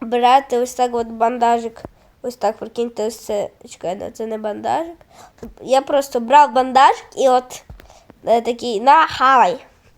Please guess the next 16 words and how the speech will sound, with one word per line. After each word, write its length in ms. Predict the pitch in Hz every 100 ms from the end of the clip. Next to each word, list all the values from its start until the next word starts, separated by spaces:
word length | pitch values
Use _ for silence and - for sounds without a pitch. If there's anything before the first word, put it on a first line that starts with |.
| _ - - - -
І 280 | 247 247
от 300 | 226 233 233
він 300 | 226 262 269
не 100 | 254
воскрешався. 760 | 233 233 - 220 196 175 - _ _ _ _
А 80 | -
от 100 | 233
так 180 | 254 302
треба 280 | 233 220 214
воскрешати. 680 | 226 - 226 - 233 - - _ _ _ _ - -
Так, 400 | 226 160 - - -
рубаємо 520 | 240 254 247 233 226
ми 120 | 233
деревко, 440 | 226 311 381 - -
хоча 280 | 226 240 233
нашу. 480 | 190 - - -